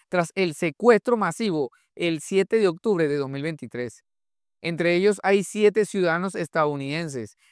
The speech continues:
y al menos treinta y tres han sido asesinados, según informes. Hamas sigue utilizando los cadáveres como moneda de cambio, complicando aún más los esfuerzos de liberación.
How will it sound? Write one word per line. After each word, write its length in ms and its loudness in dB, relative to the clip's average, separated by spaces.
y 80 -2
al 120 2
menos 320 -2
treinta 380 -2
y 100 -2
tres 460 0
han 240 -6
sido 240 -2
asesinados, 760 -8
según 360 -6
informes. 600 0
Hamas 400 4
sigue 240 0
utilizando 680 0
los 160 2
cadáveres 500 2
como 220 -4
moneda 340 -6
de 160 -2
cambio, 560 -6
complicando 1000 2
aún 420 0
más 320 0
los 220 -2
esfuerzos 500 2
de 100 2
liberación. 640 -4